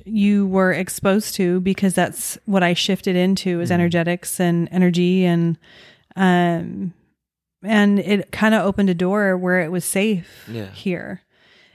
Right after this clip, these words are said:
Speaker 1: And I've noticed with your friends, there has been conversations to where it's kinda like that fascinating, "Hey, let's talk about spirits and
Speaker 2: Yeah.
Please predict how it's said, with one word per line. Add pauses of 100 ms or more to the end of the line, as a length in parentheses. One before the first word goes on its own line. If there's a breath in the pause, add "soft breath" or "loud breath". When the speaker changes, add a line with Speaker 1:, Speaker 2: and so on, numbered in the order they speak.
(120 soft breath)
Speaker 1:
And
I've
noticed
with
your
friends, (520 soft breath)
there
has
been
conversations
to
where (640)
it's
kinda
like
that
fascinating,
"Hey,
let's
talk
about
spirits
and
Speaker 2:
Yeah.